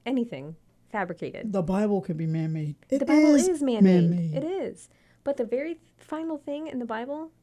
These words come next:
Speaker 1: it says that it, it's all about faith. It says, like, that if anybody was to add or take away from this,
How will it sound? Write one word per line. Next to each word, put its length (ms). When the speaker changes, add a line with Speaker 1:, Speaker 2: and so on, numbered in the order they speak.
Speaker 1:
it 120
says 360
that 420
it, 160
it's 180
all 160
about 220
faith. 360
It 100
says, 320
like, 300
that 180
if 80
anybody 320
was 180
to 140
add 200
or 60
take 200
away 180
from 220
this, 360